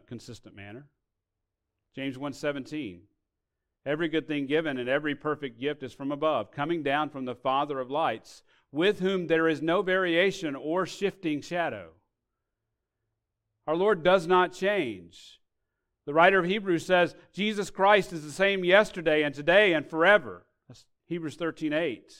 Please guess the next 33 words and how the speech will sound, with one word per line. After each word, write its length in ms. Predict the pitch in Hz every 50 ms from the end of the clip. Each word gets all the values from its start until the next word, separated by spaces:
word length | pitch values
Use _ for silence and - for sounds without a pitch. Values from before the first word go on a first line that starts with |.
| _ _ _ _ _ _ _ _ _ _ _ _ _ _ _ _ -
Therefore, 360 | 175 190 214 208 233 214 202
we 160 | 185 190 208
can 120 | 165 190 180
expect 520 | 170 - - - - 208 226 226 226 -
him 140 | 214 196 175
to 80 | 147 160
consistently 840 | - 175 165 - - - 214 233 233 - - 233 - 165 175 165
do 240 | 151 143 190 214 214
what 240 | 185 170 180 190 190
is 140 | 190 170 143
good 360 | 135 156 196 226 214 220 -
for 200 | 185 165 139 110
us. 460 | 98 92 87 - - - - _ _ _ _ _ _ _ _ _ _ _ _ _ _ _ -
And 180 | 165 175 185
we 120 | 190 226 226
should 200 | 175 - 214 202
imitate 880 | 202 185 214 247 262 - - 220 202 196 180 175 - - - - -
this 240 | 156 196 214 202 -
as 320 | 208 185 196 202 208 165 160
we 160 | 175 202 196
deal 260 | 160 185 196 208 208
with 160 | 202 202 190
our 100 | 202 202
children. 540 | 202 - 220 226 220 180 131 117 98 85 82 76 _ _ _ _ _ _ _ _ _ _ _ _ _ _ _ _ _ _ _ _ _ _ _ _ _ _ _ _ _ _ _ _ _ _ _ _ _ _ _ _ _ _ _ _ _ _ _ _ _ _ _ _ _ _ _ _ _ _ _ _ _ _
Ninth, 420 | - 131 143 139 120 110 95 - 120
we 140 | 123 127
can 200 | 117 127 123 117
also 380 | 117 120 131 147 151 151 156 143
provoke 400 | 123 123 120 110 113 117 107 -
them 200 | - 113 110 107
by 120 | 104 104
nagging 400 | 104 110 113 117 113 104 98 90
them. 160 | 87 87 95